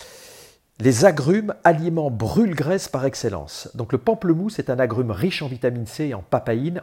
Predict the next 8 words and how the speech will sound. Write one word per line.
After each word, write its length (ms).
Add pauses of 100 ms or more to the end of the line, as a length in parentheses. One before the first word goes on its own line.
enzyme 440
qui 160
détruit 840 (200)
les 120
molécules 520
de 100
graisse. 460 (880)
Ok, 240